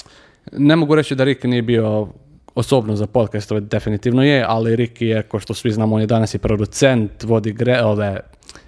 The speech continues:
Emmy-e, on, on ima hrpu drugih avenue-a koje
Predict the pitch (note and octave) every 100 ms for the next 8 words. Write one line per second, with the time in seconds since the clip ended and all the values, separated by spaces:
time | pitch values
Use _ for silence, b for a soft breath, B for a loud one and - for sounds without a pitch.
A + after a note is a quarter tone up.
0 | B - C#3 B2+ B2 A#2 A2 G#2+ G#2 -
1 | B B B - - - C#3+ E3 D#3+ C#3
2 | C#3+ C#3+ - - G3+ - B2 B2 A#2+ A#2
3 | C3 A2+ G#2+ - - - - B2+ A#2+ G#2+
4 | G#2+ G2+ G2 - G#2+ G#2 G#2